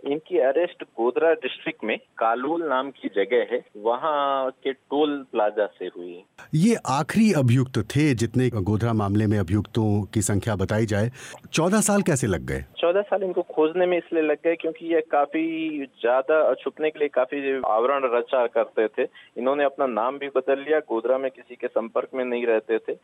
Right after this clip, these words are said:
Speaker 1: और जैसे ही ये गोधरा में अपने परिवार से मिलने आए, इस इन्फॉर्मेशन के base पे इनको arrest किया गया। तो चूंकि ये अपने आप को पूरी तरह से गोधरा में परिवार से और बाकी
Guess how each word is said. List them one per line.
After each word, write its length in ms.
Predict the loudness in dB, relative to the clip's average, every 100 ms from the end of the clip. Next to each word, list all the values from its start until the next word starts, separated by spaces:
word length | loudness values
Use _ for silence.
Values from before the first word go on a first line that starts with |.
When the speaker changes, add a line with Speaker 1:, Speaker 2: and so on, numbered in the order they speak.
| -20 -20 -6
Speaker 1:
और 400 | 0 2 2 -2 0
जैसे 300 | 0 2 0
ही 260 | 0 0
ये 60 | -2
गोधरा 440 | 0 -2 0 0
में 180 | 0 0
अपने 240 | -2 -2 -2
परिवार 400 | -2 0 0 0
से 160 | -4
मिलने 420 | -4 -2 0 0
आए, 240 | 2 2 2
इस 180 | -2 -12
इन्फॉर्मेशन 520 | -12 -4 -4 -4 -14 -16
के 120 | -16
base 220 | -12 -12 _
पे 100 | -12
इनको 200 | -12 -2
arrest 300 | 0 0 -2
किया 220 | _ -4 -4
गया। 200 | -2 -6 _
तो 80 | -10
चूंकि 360 | -6 -8 -8 -12
ये 480 | -8 -2 0 2
अपने 340 | 2 0 -2 -2
आप 180 | -2 -4
को 160 | -2 -2
पूरी 320 | -4 -12 -10
तरह 300 | -4 0 0
से 240 | 0 -2
गोधरा 480 | -2 -6 -4 0 0
में 120 | 0
परिवार 460 | -2 -2 2 2 0
से 240 | -2 0
और 140 | 0 2
बाकी 380 | 0 -2 -8 -14